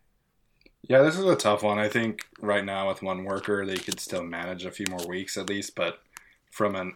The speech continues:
ethical standpoint, I think they really need to shut things down. Um, Governor Newsom recently actually said he's doubtful that there is football being played in California this year. So a lot of that is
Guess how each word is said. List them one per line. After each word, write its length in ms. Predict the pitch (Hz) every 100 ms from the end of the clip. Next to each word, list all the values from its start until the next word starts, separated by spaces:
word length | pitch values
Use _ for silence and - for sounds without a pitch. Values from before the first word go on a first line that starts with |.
| -
ethical 400 | 104 113 110 107
standpoint, 480 | 107 107 107 107
I 80 | 98
think 300 | 92 98 85
they 120 | 92
really 220 | 87 90 87
need 160 | 90
to 60 | 82
shut 240 | - -
things 180 | 90 85
down. 380 | 87 87 90 85 - - _ _ -
Um, 300 | 90 87 90
Governor 320 | 101 127 123
Newsom 380 | 110 113 110 101
recently 360 | 101 98 101 92
actually 280 | 92 -
said 160 | 87 85
he's 220 | 90 - -
doubtful 400 | 95 87 87 95
that 220 | 92 87
there 280 | 110 92 90
is 500 | 90 90 85 - - - _ _
football 380 | - - 101 98
being 220 | 92 90
played 180 | 87 95
in 80 | 90
California 520 | 95 85 85 95 90
this 200 | 87 85
year. 200 | 98 87
So 400 | 82 98 92 87 - _ _ _ _ _ _ 95
a 80 |
lot 180 | 98 139
of 60 | 165
that 120 | 143
is 240 | 120 -